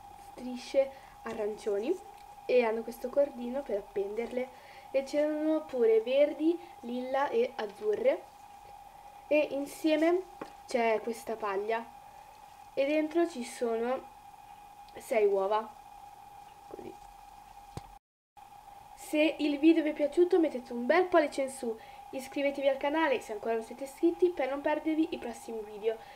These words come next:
Se vedete qualche video in particolare scrivetelo giù nei commenti, e poi farò un video come, eh, decorerò questa scatola,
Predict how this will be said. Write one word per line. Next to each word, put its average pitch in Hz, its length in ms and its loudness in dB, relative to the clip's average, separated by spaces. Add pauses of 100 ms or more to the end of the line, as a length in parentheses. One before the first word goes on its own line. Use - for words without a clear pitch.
(140)
Se - 160 -4
vedete 277 480 2
qualche 262 280 -2
video 254 160 -6
in 247 60 -4
particolare 254 760 0
scrivetelo 233 560 -2
giù 254 160 -6
nei 226 120 0
commenti, 220 640 -4 (600)
e 294 260 4
poi 330 240 6
farò 254 360 0
un 294 200 -4
video 294 300 -4
come, 226 480 -2 (280)
eh, 208 440 -2
decorerò 247 680 4 (560)
questa 233 460 -6
scatola, 349 680 0